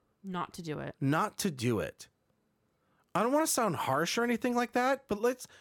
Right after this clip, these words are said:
Speaker 2: let's wean out the stupid. Enough's enough. Like, if you choose to eat a fucking Tide Pod, if you choose to dip your fucking chicken in NyQuil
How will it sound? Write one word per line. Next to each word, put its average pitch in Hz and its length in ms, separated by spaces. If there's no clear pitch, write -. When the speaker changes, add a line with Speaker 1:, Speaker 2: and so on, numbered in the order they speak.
Speaker 2:
let's 330 220
wean 262 360
out 240 220
the 175 80
stupid. 101 800
Enough's 233 400
enough. 131 440
Like, 175 300
if 214 200
you 285 180
choose 220 560
to 196 100
eat 196 240
a 170 60
fucking 175 520
Tide 127 440
Pod, 127 520
if 196 160
you 262 140
choose 240 560
to 180 160
dip 208 300
your 170 160
fucking 151 560
chicken 156 500
in 117 180
NyQuil 123 760